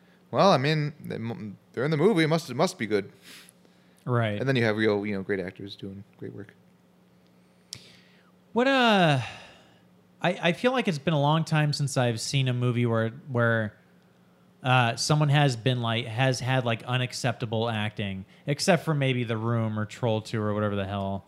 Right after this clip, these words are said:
Speaker 1: Oh, you mean, like, a, lo-, a mainstream
Speaker 2: But,
Speaker 1: movie?
Speaker 2: like, a, a movie that's treating itself seriously. Like, I, I can't remember the last movie I saw where it was like, "Man,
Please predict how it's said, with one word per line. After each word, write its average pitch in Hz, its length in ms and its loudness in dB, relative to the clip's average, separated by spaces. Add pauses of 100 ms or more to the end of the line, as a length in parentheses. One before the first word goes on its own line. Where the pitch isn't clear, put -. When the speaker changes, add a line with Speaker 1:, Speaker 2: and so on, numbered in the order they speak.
Speaker 1:
Oh, 120 40 -2
you 120 60 -2
mean, 117 100 -2
like, 110 100 -2
a, 104 40 -2
lo-, 104 240 2
a 107 40 0
mainstream 113 640 -6
Speaker 2:
But, 117 80 -2
Speaker 1:
movie? 208 120 6
Speaker 2:
like, 190 200 8
a, 165 220 4
a 165 120 4
movie 170 320 4
that's 156 220 4
treating 170 280 -4
itself 139 400 0
seriously. 123 720 0
Like, 120 200 0
I, 123 220 0
I 127 120 -4
can't 143 340 -4
remember 127 240 -4
the 120 80 -4
last 117 320 -2
movie 117 240 -4
I 110 80 -2
saw 113 400 -2
where 107 220 -2
it 104 60 -4
was 104 140 -8
like, 104 460 -8
"Man, 113 460 -2